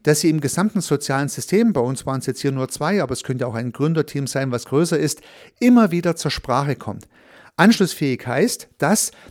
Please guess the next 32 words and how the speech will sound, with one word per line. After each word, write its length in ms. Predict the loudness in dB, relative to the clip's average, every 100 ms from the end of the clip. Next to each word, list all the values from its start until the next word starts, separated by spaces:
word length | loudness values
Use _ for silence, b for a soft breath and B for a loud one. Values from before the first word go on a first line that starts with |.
| B
das 160 | -2
Thema 320 | 2 2 2
immer 320 | 0 0 0 2
wieder 200 | 0 0
aufs 180 | -2 -8
Tablett 420 | -8 -4 -4 -4
kommt, 320 | -2 0 -2 B B
vielleicht 400 | B 2 4 4
weil 120 | 2 0
man 120 | -2
sich 280 | -4 -6 0
regelmäßig 600 | 2 2 0 -4 -6 -4
trifft 400 | -2 -2 -4 -6
zu 160 | -6
genau 300 | -2 0 0
diesem 340 | 0 -2 -4 -4
Thema 400 | -2 0 -2 -4 B B B
oder 380 | 4 4 4 0 B
vielleicht, 560 | -6 0 2 2 -2 -8 b b b
weil 340 | 4 4 2 b b
ja 160 | -2
alle 200 | 2 2
irgendwie 280 | 4 4 2
ein 80 | 0
Interesse 440 | -2 -2 -2 -2
haben 200 | -2 -2
und 120 | -4 -4
dieses 180 | -8
Thema 260 | -6 -4 -4
immer 220 | -4 -6
wieder 160 | -6 -6
hervorholen. 880 | -8 -8 -2 0 0 -4 -4 -8